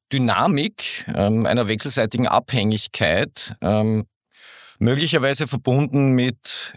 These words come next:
Erwartungen, Wünschen und Verpflichtungen. Also man könnte das jetzt auch zu-, so zusammenfassen oder f-, Frage, ist es übertrieben zu sagen, Blut ist dicker als,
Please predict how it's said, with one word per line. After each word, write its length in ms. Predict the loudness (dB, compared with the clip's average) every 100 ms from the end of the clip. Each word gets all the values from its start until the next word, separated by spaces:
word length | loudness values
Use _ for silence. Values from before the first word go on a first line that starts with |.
| -2
Erwartungen, 680 | 2 2 2 2 0 2 2
Wünschen 320 | 0 0 -2
und 80 | 0
Verpflichtungen. 960 | -2 -2 -2 0 -2 0 0 0 0
Also 120 | 0 0
man 100 | 0
könnte 140 | -2
das 60 | -4
jetzt 140 | -2
auch 120 | -2
zu-, 160 | -2 -4
so 260 | -2 -2
zusammenfassen 800 | -2 0 0 0 0 0 -2 -6 -2
oder 200 | -2 -2
f-, 160 | -4
Frage, 560 | -8 0 2 4 2 -2
ist 120 | -4
es 120 | -4
übertrieben 480 | -2 -2 -2 -2 -2
zu 40 | -2
sagen, 240 | -2 0
Blut 280 | 0 -2 -2
ist 140 | -6
dicker 240 | -4 0 0
als, 260 | 0 -6